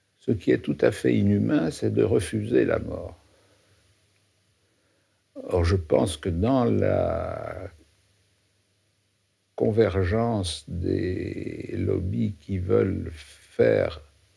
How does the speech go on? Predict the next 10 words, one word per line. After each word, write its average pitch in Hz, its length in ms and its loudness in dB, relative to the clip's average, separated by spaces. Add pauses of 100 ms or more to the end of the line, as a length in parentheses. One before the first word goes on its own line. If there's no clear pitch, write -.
(100)
légaliser 95 1080 0
l'euthanasie, 85 840 -6 (1040)
il 101 80 0
y 117 60 6
a 120 80 8
d'abord 98 640 -2 (840)
l'espoir - 800 -6
de 92 180 -4
ne 87 180 -2
plus 113 460 -6